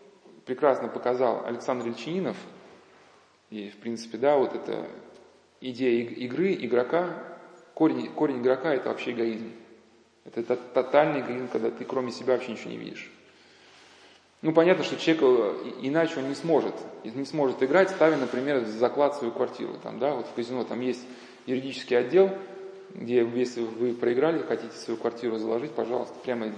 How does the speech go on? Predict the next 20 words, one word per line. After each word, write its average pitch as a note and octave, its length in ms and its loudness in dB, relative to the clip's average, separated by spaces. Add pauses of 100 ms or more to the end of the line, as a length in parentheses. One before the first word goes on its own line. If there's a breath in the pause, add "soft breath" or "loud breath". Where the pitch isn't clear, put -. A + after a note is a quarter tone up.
делайте, C3 320 4
не, A#2+ 100 -2
не B2 140 -6
отходя, B2 380 0
как G#2+ 180 -8
говорится, G#2+ 320 -8
от A#2 100 -6
кассы. G#2 340 -6 (680 loud breath)
Но C3+ 160 -2
человек, E3 200 2
который, C3+ 300 4
вот A#2+ 100 -2
сложно D3+ 300 2
представить - 320 0
человека, D3 220 -2
который B2+ 160 -4
любит B2 220 -4
своих A#2+ 220 -4
детей, F3+ 420 2
и A2+ 480 -2